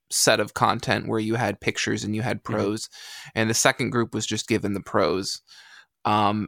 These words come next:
Speaker 1: and then they actually inverted the test and, and, um, so that the groups, uh, r-, regardless, it's, it's all laid out there in the article, but more or
Speaker 2: Hmm.
Speaker 1: less, as, as most
Speaker 2: Mm-hmm.
Speaker 1: people would obviously guess,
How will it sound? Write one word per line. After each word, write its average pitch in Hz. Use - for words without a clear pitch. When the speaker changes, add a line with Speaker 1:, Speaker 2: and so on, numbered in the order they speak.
Speaker 1:
and 120
then 117
they 113
actually 110
inverted 123
the 104
test 104
and, 104
and, 107
um, 107
so -
that 113
the 117
groups, 117
uh, -
r-, 90
regardless, 127
it's, -
it's 117
all 135
laid 113
out 104
there 107
in 110
the 110
article, 107
but 107
more 127
or -
Speaker 2:
Hmm. 120
Speaker 1:
less, -
as, 110
as 120
most 113
Speaker 2:
Mm-hmm. 127
Speaker 1:
people 110
would 113
obviously 110
guess, 113